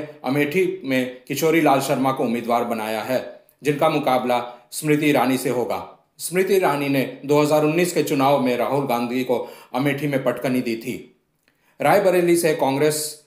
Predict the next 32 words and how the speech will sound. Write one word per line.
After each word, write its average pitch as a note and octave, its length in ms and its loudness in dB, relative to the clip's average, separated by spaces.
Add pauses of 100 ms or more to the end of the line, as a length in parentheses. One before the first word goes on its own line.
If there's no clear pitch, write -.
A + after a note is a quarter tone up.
(400)
की E3 100 0
उम्मीदवार C#3 460 4
पिछले D3 360 -2
बार B2+ 360 2 (260)
सोनिया D#3 320 0
गांधी C#3 300 2
थी, C#3 260 -4
जिन्होंने B2+ 380 0
चुनाव C3 320 -2
जीता A#2+ 260 -2
था, - 460 -8
लेकिन B2+ 240 -2
सोनिया D#3+ 320 0
गांधी C#3 300 0
इस C#3 280 0
बार B2 440 -2
चुनाव C#3 300 0
नहीं C#3 180 2
लड़ C3+ 180 2
रही B2+ 200 0
हैं B2+ 220 -4
और A#2 180 -4
उनकी C#3 320 -2
जगह C3 240 2
रायबरेली B2 560 2
से B2 160 0
राहुल B2 280 0
गांधी A2+ 280 -2
खड़े A#2 280 -6
हो A#2 120 -4
रहे G#2+ 120 -4
हैं। A2+ 360 -10